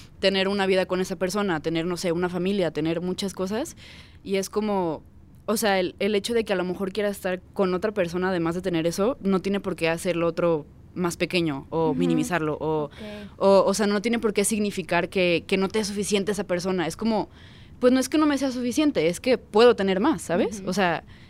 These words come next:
Speaker 1: pues no sé, probablemente te puedas quedar con esa persona toda la vida, como la mayoría de las <laughs> personas hacen,
Speaker 3: Ajá.
Speaker 1: y está bien, pero pues ¿qué tiene de malo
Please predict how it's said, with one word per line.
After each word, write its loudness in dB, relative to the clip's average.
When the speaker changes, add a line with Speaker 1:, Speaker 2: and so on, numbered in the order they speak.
Speaker 1:
pues 2
no 0
sé, 4
probablemente 2
te -2
puedas -2
quedar 0
con -2
esa -4
persona -2
toda -2
la 2
vida, -2
como -10
la -12
mayoría -2
de -2
las -8
<laughs> -6
personas 0
hacen, 0
Speaker 3:
Ajá. -4
Speaker 1:
y -4
está -2
bien, -4
pero 0
pues -4
¿qué 0
tiene -6
de -4
malo -2